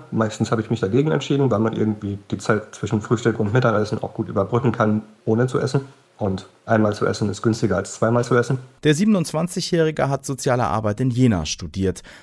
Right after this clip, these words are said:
Speaker 2: eine Stadt, in der Wohnen teuer ist. Gut fünfhundert Euro hat er monatlich für die Miete ausgegeben. Damit er sich das leisten konnte, hat er neben dem Studium gejobbt.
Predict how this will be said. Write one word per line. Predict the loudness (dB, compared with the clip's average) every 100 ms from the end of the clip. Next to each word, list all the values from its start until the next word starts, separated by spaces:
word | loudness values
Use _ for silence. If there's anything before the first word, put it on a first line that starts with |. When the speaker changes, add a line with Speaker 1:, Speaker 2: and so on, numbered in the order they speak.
| -6
Speaker 2:
eine | -2 0
Stadt, | 2 2
in | 2 -2
der | -2
Wohnen | -2 2 2 2
teuer | 4 2 2 -8
ist. | -14 -14 -16 -14
Gut | -12 -4
fünfhundert | 0 0 2 0 2
Euro | 2 2 2
hat | -2 -2
er |
monatlich | 0 2 0 -2 -6 -6
für | -6
die | -2
Miete | -2 0 0
ausgegeben. | 0 0 -2 -2 0 2 0 -2 -16 -20 _
Damit | -2 0
er | 0
sich | 0
das | -2 0
leisten | 0 -2 -2 -4
konnte, | -2 -2 -2
hat | -2 0
er |
neben | 2 2 0
dem | -2
Studium | 0 -2 2 2
gejobbt. | 2 2 0 0 -8